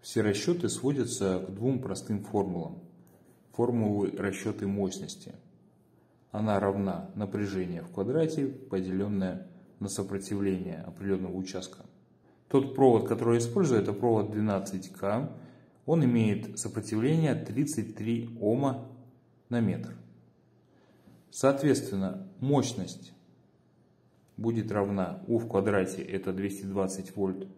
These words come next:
сорок восемь четыреста, делим на тридцать три умножить на десять. Мощность десятиметрового участка —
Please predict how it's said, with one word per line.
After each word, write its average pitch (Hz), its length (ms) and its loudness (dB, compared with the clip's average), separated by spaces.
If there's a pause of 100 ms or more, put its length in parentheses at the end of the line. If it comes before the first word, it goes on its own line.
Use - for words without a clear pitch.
(720)
сорок 101 400 -6
восемь 95 440 -4
четыреста, 95 720 -10 (3000)
делим 156 800 2
на 107 220 0 (180)
тридцать 101 460 -4
три 139 320 -2
умножить 110 720 -4
на 113 120 -2
десять. 95 600 -6 (160)
Мощность 143 580 -2 (140)
десятиметрового 104 1000 -2
участка — 92 460 -6